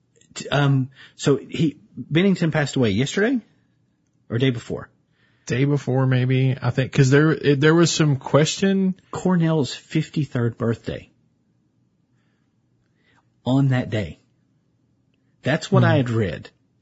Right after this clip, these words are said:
Speaker 1: And they were supposed to be pretty close, and there was supposed to be a ri-, a, a letter written that was, like, an open-ended letter. I,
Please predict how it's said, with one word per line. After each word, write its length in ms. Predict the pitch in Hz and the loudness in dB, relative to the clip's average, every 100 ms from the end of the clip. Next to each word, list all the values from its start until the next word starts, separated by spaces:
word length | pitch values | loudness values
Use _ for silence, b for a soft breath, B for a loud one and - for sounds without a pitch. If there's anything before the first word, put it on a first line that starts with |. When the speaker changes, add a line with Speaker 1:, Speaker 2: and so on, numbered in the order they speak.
| B B B B B _ _ _ | B B B B B _ _ _
Speaker 1:
And 460 | 120 117 113 110 107 - - | -2 0 2 0 0 -6 -8
they 160 | 117 135 | 0 2
were 140 | 160 | 2
supposed 360 | - 156 160 156 | 0 0 0 2
to 40 | |
be 140 | 131 123 | 2 2
pretty 260 | - 127 | 2 0
close, 340 | - 131 117 110 | 0 0 0 0
and 140 | 110 | 2
there 100 | 120 | 2
was 200 | 120 113 | 2 0
supposed 360 | - 123 160 160 | -4 0 0 0
to 60 | |
be 140 | 135 117 | 2 2
a 60 | |
ri-, 200 | 98 113 - | 2 -2 -2
a, 100 | 110 101 98 | -4 -4 -6
a 80 | 107 | -6
letter 340 | 101 104 95 90 | -2 -2 -2 -2
written 360 | 98 71 95 | -4 -4 -6
that 100 | 92 | -6
was, 100 | 78 | -6
like, 140 | 95 101 | -6 -6
an 120 | 95 | -8
open-ended 640 | - 110 107 95 101 92 87 | -4 -4 -2 -2 -2 -4 -4
letter. 360 | 90 80 78 _ _ _ _ _ _ _ _ _ _ _ _ _ _ | -6 -6 -12 _ _ _ _ _ _ _ _ _ _ _ _ _ _
I, 140 | - | -14